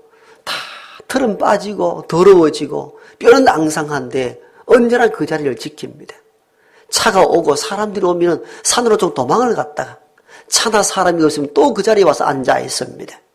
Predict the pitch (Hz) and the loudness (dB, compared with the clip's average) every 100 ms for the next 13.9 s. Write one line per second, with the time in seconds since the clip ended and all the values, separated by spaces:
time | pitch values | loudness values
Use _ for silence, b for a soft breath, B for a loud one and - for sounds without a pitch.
0 | _ _ B B B B - 233 262 240 | _ _ B B B B -2 0 0 2
1 | 240 190 202 202 185 185 165 156 156 180 | 0 -2 -4 -4 0 0 0 0 2 4
2 | 226 220 190 175 131 139 127 139 123 B | 2 2 -6 -6 -2 -2 -2 -4 -6 B
3 | B - 147 214 190 220 214 180 170 131 | B 2 6 6 4 0 0 -2 -4 -4
4 | - 123 - - b b b b b _ | -4 -6 -8 -16 b b b b b _
5 | _ - 233 214 214 165 143 147 143 - | _ -4 -2 0 0 2 0 0 0 0
6 | 180 196 - 226 202 117 113 123 120 - | -2 -2 -4 -2 -2 -2 -6 -12 -14 -18
7 | - _ _ _ _ _ _ _ _ _ | -20 _ _ _ _ _ _ _ _ _
8 | _ _ _ _ _ _ _ _ _ _ | _ _ _ _ _ _ _ _ _ _
9 | _ _ _ _ - 123 139 135 - - | _ _ _ _ -6 -4 -2 -4 -10 -20
10 | _ _ _ _ _ _ _ _ _ _ | _ _ _ _ _ _ _ _ _ _
11 | _ _ _ _ _ - - 202 247 247 | _ _ _ _ _ -8 -2 0 0 0
12 | 180 127 - - 135 113 _ - - - | -4 -8 -14 -16 -20 -20 _ -20 -20 -20
13 | _ _ - 113 135 131 120 - - | _ _ -10 -6 -6 -8 -10 -16 -20